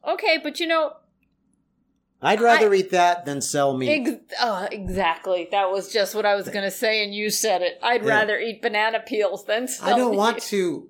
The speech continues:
Speaker 2: re-,
Speaker 1: <laughs>
Speaker 2: replicate the feeling of eating flesh. I think that that's why we're so against cell meat, is because we're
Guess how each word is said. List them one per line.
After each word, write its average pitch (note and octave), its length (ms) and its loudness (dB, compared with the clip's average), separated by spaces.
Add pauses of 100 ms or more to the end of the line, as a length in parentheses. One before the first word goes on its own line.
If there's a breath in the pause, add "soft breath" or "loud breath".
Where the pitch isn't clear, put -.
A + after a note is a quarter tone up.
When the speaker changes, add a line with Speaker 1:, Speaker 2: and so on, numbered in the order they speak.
(120)
Speaker 2:
re-, F3 220 0 (240)
Speaker 1:
<laughs> - 260 -4
Speaker 2:
replicate D#3+ 800 0
the C3 200 -8 (160)
feeling D#3+ 380 0
of C3+ 140 -4
eating C#3+ 300 -2
flesh. B2 720 -4 (140)
I C3+ 160 -4
think C#3+ 280 -6
that C#3+ 140 -4
that's C3+ 360 -4
why C3+ 240 -2
we're B2 460 -4 (600)
so B2+ 760 -2 (280)
against C#3+ 800 -2 (200)
cell E3+ 340 -2
meat, C#3+ 220 -2
is C3+ 140 -4
because C3+ 360 -6 (160)
we're D3 560 -2